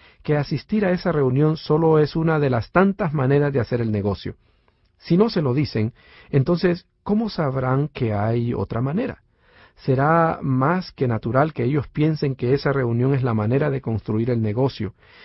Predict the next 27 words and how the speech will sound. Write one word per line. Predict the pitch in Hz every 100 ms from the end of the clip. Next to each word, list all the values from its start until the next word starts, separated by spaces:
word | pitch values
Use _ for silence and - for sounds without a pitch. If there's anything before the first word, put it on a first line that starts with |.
| - _
y | 151 127 117
ya | 113 127 135 160
que | - 120 110
ellos | 139 151 117
acaban | 101 123 135 131
de | 107
mudarse | 104 127 139 123
aquí | 101 - 147 135
desde | 113 104 110 101
Sydney, | - 180 127 113 107 - -
dirán, | 127 127 123 107 - _ _
"Rayos, | 107 151 185 113 101 123
yo | 151 131 131 131 143
conozco | 165 160 -
a | 175
trescientas | 131 - 156 156
personas | - 120 139 135
en | 117 110
Sydney, | 220 226 123 107 - - _
¿cómo | - 185 160
hago | 160 196 135
para | 120 117
que | 107
asistan | 101 165 - 123
a | 113
la | 107
reunión?". | 110 127 226 269 -